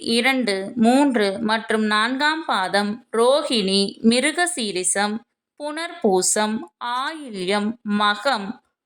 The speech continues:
உத்திரம், ஹஸ்தம், சித்திரை, சுவாதி, விசாகம், கேட்டை, பூராடம், உத்திராடம்,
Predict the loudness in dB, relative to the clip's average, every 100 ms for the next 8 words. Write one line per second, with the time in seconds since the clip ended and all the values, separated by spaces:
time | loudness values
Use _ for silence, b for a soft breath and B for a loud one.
0 | _ -6 -6 -4 -2 0 -2 -4 -8 -12
1 | -4 -2 -2 -6 -2 -2 0 -4 -10 _
2 | _ _ -4 -4 -4 -2 0 0 -2 -6
3 | -6 -4 0 2 2 2 0 -2 -4 -10
4 | _ _ _ _ _ 0 0 2 2 2
5 | 0 -2 -4 -6 -10 _ 2 4 4 0
6 | -2 -2 -2 -8 -14 _ _ _ -12 -8
7 | -6 -6 -6 -6 -8 -10 -12 -10 -6 -4
8 | 0 2 4 4 2 0